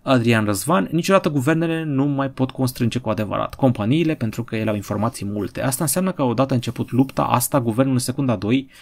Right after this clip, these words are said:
va avea război civil acolo unde vrei să închizi o companie de asta mare gen Facebook sau alta. Uf, semne de punctuație. Semne de punctuație. Am încercat să citesc o carte de James Joyce și avea problema asta cu semnele de punctuație și se numește,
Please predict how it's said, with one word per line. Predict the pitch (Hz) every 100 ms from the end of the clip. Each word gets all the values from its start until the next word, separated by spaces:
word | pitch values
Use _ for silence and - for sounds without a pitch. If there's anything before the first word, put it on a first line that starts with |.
| - -
va | - 113
avea | 120
război | 156 113 139
civil | 147 - 107 160 151
acolo | 117 131
unde | 131 113
vrei | 120
să | 131
închizi | 120 110 123
o |
companie | 120 107 104 123 131
de | 110
asta | 117 -
mare | 107 113 110
gen | 107 110
Facebook | - 113 110
sau | - 110
alta. | 117 117 110 - - - - - _
Uf, | 180 151 - - - - - - _ _ _ _
semne | - 123 123
de | 98
punctuație. | 95 104 104 - - _ _ _ _
Semne | - - 123 143
de | 123
punctuație. | 123 113 92 - -
Am | 131
încercat | 127 139
să | 127
citesc | - 147 -
o |
carte | 135 135 131
de | 113
James | 120 120 104
Joyce | 104 131 143 -
și | - 123 -
avea | 127
problema | 127 123 117 110
asta | 113 -
cu | 110
semnele | - 113 110
de |
punctuație | 113 110 113 135 135 131 127 - - - - -
și | -
se | 131
numește, | 135 - 165 156 147 131